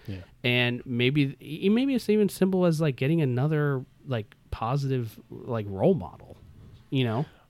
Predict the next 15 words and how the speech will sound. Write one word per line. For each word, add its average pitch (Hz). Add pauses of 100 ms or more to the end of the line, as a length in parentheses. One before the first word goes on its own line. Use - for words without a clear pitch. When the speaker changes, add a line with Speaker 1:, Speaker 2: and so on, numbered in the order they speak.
(140)
Speaker 1:
I, 120
I 131
think 151
that 101
that's 110
important. 107
I 113
think 110
that's, - (1700)
I 127
think 117
the 107
breakdown 98
of 92
the, 90